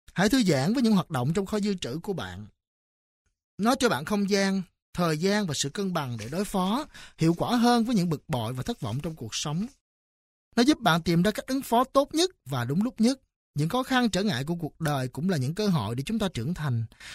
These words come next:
Và ở những giây phút đầu, thay vì tung hê tất cả vì bực mình, hãy sử dụng kho dự trữ để lấy lại thế vững chắc.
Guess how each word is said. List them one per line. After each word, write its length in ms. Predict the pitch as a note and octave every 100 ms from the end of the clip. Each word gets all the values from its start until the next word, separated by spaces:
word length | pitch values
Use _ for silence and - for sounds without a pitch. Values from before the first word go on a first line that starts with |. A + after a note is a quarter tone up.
| -
Và 100 | G#3
ở 80 | F#3+
những 180 | B3 B3+
giây 80 | B3+
phút 240 | - -
đầu, 280 | F3+ D#3 D3+
thay 160 | A3 G#3
vì 120 | D3+
tung 220 | G#3+ G#3
hê 220 | G#3 A3
tất 220 | C#4+ -
cả 180 | - A2+
vì 100 | F#3+
bực 240 | D3 - D#3
mình, 240 | C#3 B2+ - _ _
hãy 180 | D#3+ G3+
sử 120 | G#3
dụng 260 | F#3+ C#3+ D#3+
kho 160 | A3
dự 180 | F3 D3+
trữ 300 | D3 C#3 D3+
để 120 | F#3+
lấy 120 | A3
lại 160 | A3+ C#3
thế 180 | F3 G#3+
vững 280 | A#3+ D3+ G#3
chắc. 180 | C4+